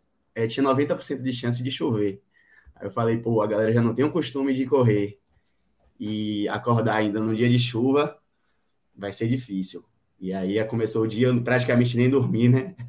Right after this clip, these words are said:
Acordei ouvindo barulho de chuva, quando na verdade nem tava chovendo.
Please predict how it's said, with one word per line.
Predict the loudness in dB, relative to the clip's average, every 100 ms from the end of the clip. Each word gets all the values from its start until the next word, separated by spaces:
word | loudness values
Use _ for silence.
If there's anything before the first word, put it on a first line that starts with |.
| -18 _
Acordei | -10 -2 4 6 8
ouvindo | 8 8 4
barulho | 4 2 2
de | -4
chuva, | -4 -2 -2
quando | -2 -2
na | -2
verdade | -2 -2 0
nem | 0
tava | 0 -4
chovendo. | -2 -4 0 2 0